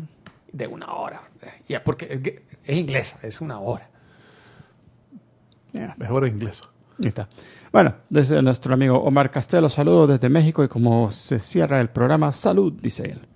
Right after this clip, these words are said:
Speaker 2: Así que, como no, gracias Omar por tu email. Qué chivo conocer un tocayo. Eh, Anderson.
Speaker 3: Anderson.
Speaker 2: Anderson Fortunato
Speaker 3: Ups.
Speaker 2: nos mandó un email. Dice,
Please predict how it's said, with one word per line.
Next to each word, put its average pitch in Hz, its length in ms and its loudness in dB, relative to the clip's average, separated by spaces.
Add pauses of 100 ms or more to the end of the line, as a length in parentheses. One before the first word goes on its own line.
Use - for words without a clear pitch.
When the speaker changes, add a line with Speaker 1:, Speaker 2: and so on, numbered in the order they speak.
(480)
Speaker 2:
Así 131 320 -4
que, 123 220 0
como - 200 -4
no, 151 560 -2
gracias 123 420 -2
Omar 131 320 -2
por - 300 -4 (100)
tu - 200 -4 (180)
email. 135 640 0 (340)
Qué 123 160 -4
chivo 127 300 -4
conocer 123 360 -4
un 123 120 -2
tocayo. - 440 -6 (760)
Eh, 175 600 6
Anderson. 226 840 4 (380)
Speaker 3:
Anderson. 180 540 -6 (640)
Speaker 2:
Anderson 151 760 2 (120)
Fortunato 143 1000 0 (240)
Speaker 3:
Ups. 180 220 -6
Speaker 2:
nos 120 160 4
mandó 117 300 4
un 120 80 4
email. 131 340 4
Dice, 131 400 6